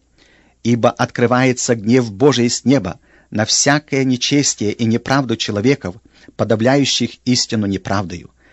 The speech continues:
Ибо что можно знать о Боге явно для них, потому что Бог явил им. Ибо невидимое Его,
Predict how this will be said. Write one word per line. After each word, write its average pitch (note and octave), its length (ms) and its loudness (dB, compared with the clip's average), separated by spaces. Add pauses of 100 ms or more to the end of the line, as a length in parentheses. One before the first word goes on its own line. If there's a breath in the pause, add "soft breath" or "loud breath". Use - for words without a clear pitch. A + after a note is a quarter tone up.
(220 soft breath)
Ибо A2+ 220 2
что - 220 2
можно B2+ 340 4
знать A#2+ 340 0
о B2+ 80 2
Боге A2+ 320 2
явно A#2+ 380 2
для A#2 140 2
них, B2 280 2 (280 soft breath)
потому A#2+ 360 0
что - 240 -2
Бог A#2 280 0
явил G2+ 300 -4
им. G#2 320 -4 (460 soft breath)
Ибо A2+ 360 2
невидимое A#2+ 580 2
Его, F2+ 360 -4